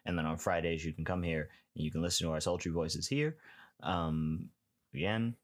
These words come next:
uh, we appreciate you. Thank you for being part of this community. The Discord server will be up at some point.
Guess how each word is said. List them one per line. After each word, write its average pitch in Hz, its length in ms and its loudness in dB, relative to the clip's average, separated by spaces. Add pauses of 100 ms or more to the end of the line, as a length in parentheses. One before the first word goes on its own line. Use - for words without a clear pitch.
(200)
uh, 78 440 0 (440)
we 85 60 0
appreciate 107 420 0
you. 117 320 0
Thank 90 180 0
you 98 120 0
for 87 100 -6
being 85 180 0
part 85 160 0
of 80 80 0
this 80 120 -2
community. 95 440 0
The 127 160 -4
Discord 127 380 0
server 127 240 2
will 107 120 2
be 110 140 2
up 107 120 0
at - 60 -4
some 90 140 0
point. 80 220 -4